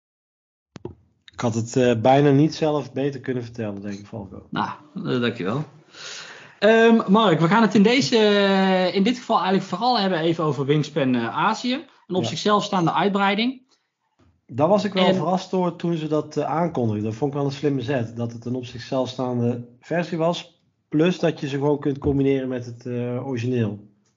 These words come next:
Speaker 2: Ja, je kan alle kaarten weer bij elkaar gooien. Nou zou ik dat niet zomaar doen, maar, eh, je kan in ieder geval deze kaarten weer combineren met, eh, het basisspel.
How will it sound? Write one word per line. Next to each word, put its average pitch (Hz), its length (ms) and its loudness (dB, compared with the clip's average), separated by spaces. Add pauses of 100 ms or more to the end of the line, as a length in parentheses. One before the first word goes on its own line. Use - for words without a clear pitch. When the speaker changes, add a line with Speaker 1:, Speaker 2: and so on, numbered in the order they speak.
(200)
Speaker 2:
Ja, 170 280 -6
je 156 80 0
kan 202 160 -4
alle 202 240 0
kaarten 185 600 2
weer 165 140 4
bij 165 140 2
elkaar 175 380 0
gooien. 185 380 0
Nou 135 160 0
zou 139 200 -2
ik 135 60 -6
dat 147 160 -4
niet 165 240 2
zomaar 170 340 2
doen, 185 200 2
maar, 143 380 0
eh, 127 260 0
je 131 100 2
kan 151 140 -4
in 151 60 2
ieder 160 140 6
geval 156 140 0
deze 143 260 2
kaarten 139 320 0
weer 135 100 0
combineren 131 520 2
met, 117 260 -6 (440)
eh, 123 140 -6 (240)
het 123 140 -4
basisspel. 190 840 0